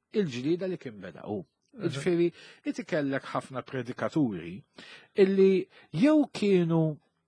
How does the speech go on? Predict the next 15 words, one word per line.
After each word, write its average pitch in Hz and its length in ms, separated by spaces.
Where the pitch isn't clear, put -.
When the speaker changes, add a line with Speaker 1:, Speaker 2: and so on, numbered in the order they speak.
Speaker 1:
joriġinaw 156 800
minħabba 135 480
żelu 113 720
ta' 117 220
reliġjuż 113 600
tagħhom, 98 400
il-fanatiċiżmu 110 880
tagħhom. - 400
Speaker 2:
Aha. 143 460
Speaker 1:
Tajjeb, 110 280
per 123 140
eżempju, 120 300
daw 131 160
kienu 120 260
jgħidu, 127 440